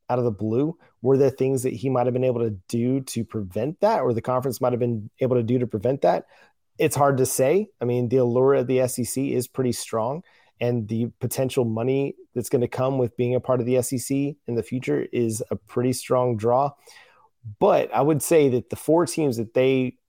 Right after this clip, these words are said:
worked to bring in, B Y U, Cincinnati, Houston, U C F,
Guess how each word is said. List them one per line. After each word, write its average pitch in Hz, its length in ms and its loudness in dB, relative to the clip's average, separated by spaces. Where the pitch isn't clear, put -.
worked 117 480 0
to 131 80 0
bring 131 380 2
in, 127 360 2
B 123 160 0
Y 127 160 4
U, 127 200 0
Cincinnati, 123 580 -2
Houston, 123 480 -4
U 120 160 -2
C 123 280 -2
F, 117 280 -2